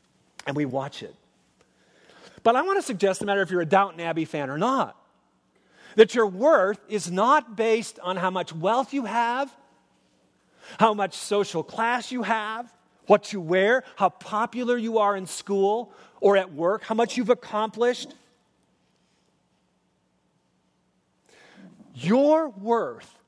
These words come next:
is based on who made you and the image you reflect. Embedded in creation is the inherent worth and sanctity of every human life,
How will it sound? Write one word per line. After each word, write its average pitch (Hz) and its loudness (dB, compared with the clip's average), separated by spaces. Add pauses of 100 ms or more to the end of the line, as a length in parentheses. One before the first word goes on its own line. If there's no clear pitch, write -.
(380)
is 165 0
based 220 0 (100)
on 160 -4
who 226 -4 (420)
made 160 -6
you 117 -8 (1160)
and 135 -8
the 127 -14
image 160 -8
you 135 -12
reflect. 117 -16 (2250)
Embedded 226 0
in 277 -4
creation 220 -2
is 175 -10
the 180 -2
inherent 240 -2
worth 214 4 (240)
and 190 -4
sanctity 240 -2
of 175 -2
every 269 0
human 240 -4
life, 185 -4